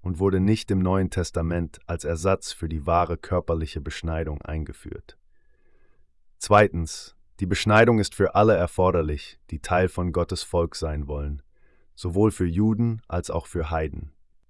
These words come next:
Beschneidung und Wassertaufe.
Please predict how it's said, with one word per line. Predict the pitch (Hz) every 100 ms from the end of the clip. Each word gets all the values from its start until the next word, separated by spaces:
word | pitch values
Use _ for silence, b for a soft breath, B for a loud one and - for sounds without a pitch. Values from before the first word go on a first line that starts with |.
| _ _ _ _ _ _ _ _ _ _ _ _ -
Beschneidung | 85 - 98 101 104 101 92 -
und | 92 76
Wassertaufe. | 95 - 76 - - - -